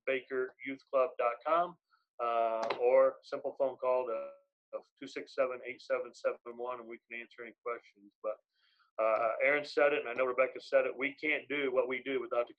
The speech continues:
community support, and we're blessed to live in such a great community, and, um, uh, we just, uh, times are tough for everybody, and maybe this isn't the right time for you, maybe for your business or as an individual,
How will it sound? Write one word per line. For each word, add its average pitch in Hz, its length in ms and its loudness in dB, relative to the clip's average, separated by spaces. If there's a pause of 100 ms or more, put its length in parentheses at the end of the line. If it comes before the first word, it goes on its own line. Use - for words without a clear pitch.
community 117 260 -8
support, 120 380 -6
and 104 80 -18
we're 131 120 -2
blessed 127 380 2
to 113 100 -16
live 123 240 -2
in 110 80 -14
such - 280 -4
a 113 100 -18
great 123 240 -4
community, 117 720 -12
and, 104 160 -20
um, - 1040 -16
uh, 98 320 -12
we 117 140 -6
just, 120 420 -6
uh, 110 300 4 (800)
times 147 280 4
are 147 80 0
tough 151 320 6
for 143 160 -4
everybody, 120 680 2
and 110 120 -8
maybe 135 320 0
this - 220 -6
isn't 135 260 -8
the 139 80 -4
right 131 320 4
time 123 340 -2
for 113 60 -12
you, 107 160 -8
maybe 117 440 -6
for 123 100 -8
your 120 160 -6
business 127 460 -4
or 120 120 -4
as 110 80 -8
an 113 160 -14
individual, 117 640 -10